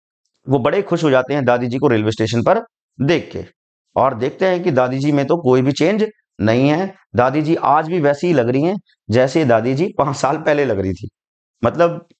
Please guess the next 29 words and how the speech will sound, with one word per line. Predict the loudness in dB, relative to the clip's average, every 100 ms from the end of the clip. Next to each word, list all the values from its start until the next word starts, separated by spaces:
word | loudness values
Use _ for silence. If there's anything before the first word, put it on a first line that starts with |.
| -20 _ _
उसको | -4 0
तो | 0
लग | 2
रहा | 2
था, | 0
क्या | 0
पता | 0 0
दादी | 0 0 -2 2
जीवित | 2 2
बचे | 2 0 0
ना |
बचें, | 0 -2 -2
लेकिन | -2 -2 0
दादी | 0 0
के | 0
अंदर | 0
कोई | 0 2
बदलाव | 2 2 2 0 -10 _ _ _ -4
नहीं | -2 0
आया, | -4 -6
स्टूडेंट्स। | -6 -8 -8 -14 _ _ _ _ _ _ _
देखते | -4 0 0
हैं |
आगे | 0 2
क्या | 0
होता | 0 -4
है। | -8 _ _ _ _ _ -20 -20 _ _ _ _ _ _ _ _ -6
अब | -4
स्टूडेंट्स, | -2 -2 -2 -6